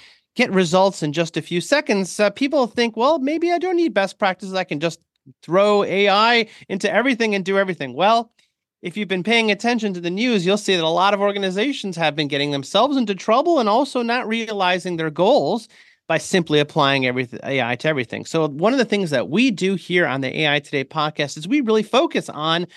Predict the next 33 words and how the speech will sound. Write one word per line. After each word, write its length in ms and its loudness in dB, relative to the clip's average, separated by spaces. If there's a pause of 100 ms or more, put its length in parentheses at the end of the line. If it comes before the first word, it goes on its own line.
(200)
those 420 2
best 320 0
practices 540 -2
for 200 0
you, 260 0
our 140 4
listeners, 480 0
who 100 -2
are 140 2
really 260 0
trying 240 -2
to 80 -4
make 280 -4
A 280 0
I 320 2 (300)
work 400 0
for 200 -4
you 320 -2
today, 800 0 (300)
the 100 -8
solution 540 -2
providers 580 2
who 80 -2
are 200 -2
implementing 680 0
A 220 2
I 140 4
projects 540 0
for 280 -6
yourselves 600 0 (340)
or 320 2
for 500 -2
others. 580 -2